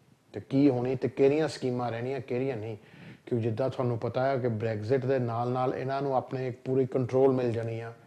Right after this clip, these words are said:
ਕਿ ਜੀ ਆਪਣੀ ਅਸੀਂ ਕਾਨੂੰਨ ਦਾ ਜੋ ਫ੍ਰੀ ਮੂਵਮੈਂਟ ਆ, ਯੂਰਪ ਵਾਲੇ ਆਉਂਦੇ ਜਾਂਦੇ, ਉਹ ਬੰਦ ਕਰੀਏ। ਅਸੀਂ ਆਪਣੇ ਕਾਨੂੰਨ ਦਾ ਕੰਟਰੋਲ ਕਰੀਏ। ਅਸੀਂ ਚੁਣੀਏ ਕਿ ਜੀ ਕੌਣ ਆਉਂਦਾ ਸਾਡੇ ਮੁਲਕ 'ਚ, ਕੌਣ ਨਹੀਂ। ਜਿੱਦਾਂ ਅਮਰੀਕਾ ਤੇ ਕੈਨੇਡਾ ਤੇ ਆਸਟ੍ਰੇਲੀਆ ਚੁਣਦੇ ਆ,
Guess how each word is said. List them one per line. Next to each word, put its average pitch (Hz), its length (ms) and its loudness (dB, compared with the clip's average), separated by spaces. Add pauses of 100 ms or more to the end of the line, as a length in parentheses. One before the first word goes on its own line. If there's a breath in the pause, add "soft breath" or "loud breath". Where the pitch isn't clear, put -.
(380 loud breath)
ਕਿ 117 140 -4
ਜੀ 123 100 0
ਆਪਣੀ 117 360 -4
ਅਸੀਂ 113 200 -4
ਕਾਨੂੰਨ 113 380 -4
ਦਾ 113 380 -4 (1120)
ਜੋ 120 260 -2
ਫ੍ਰੀ 127 280 2
ਮੂਵਮੈਂਟ 123 440 0
ਆ, 117 140 -2
ਯੂਰਪ 113 380 -2
ਵਾਲੇ 117 140 -2
ਆਉਂਦੇ 113 220 -4
ਜਾਂਦੇ, 113 200 -4
ਉਹ 127 200 -2
ਬੰਦ 123 220 -2
ਕਰੀਏ। 113 400 -4 (520 loud breath)
ਅਸੀਂ 123 180 0
ਆਪਣੇ 117 200 -2
ਕਾਨੂੰਨ 113 320 -2
ਦਾ 113 100 -2
ਕੰਟਰੋਲ 113 480 0
ਕਰੀਏ। 110 280 -2
ਅਸੀਂ 110 200 -2
ਚੁਣੀਏ 123 380 2
ਕਿ 117 140 -2
ਜੀ 127 100 0
ਕੌਣ 120 340 -4
ਆਉਂਦਾ 113 260 -6
ਸਾਡੇ 110 240 -6
ਮੁਲਕ 107 220 -8
'ਚ, - 120 -20
ਕੌਣ 110 220 -6
ਨਹੀਂ। 113 160 -6
ਜਿੱਦਾਂ 127 300 0
ਅਮਰੀਕਾ 139 420 2
ਤੇ 127 320 0 (440 soft breath)
ਕੈਨੇਡਾ 131 420 2
ਤੇ 127 100 0
ਆਸਟ੍ਰੇਲੀਆ 131 480 6
ਚੁਣਦੇ 117 420 0
ਆ, 117 80 -6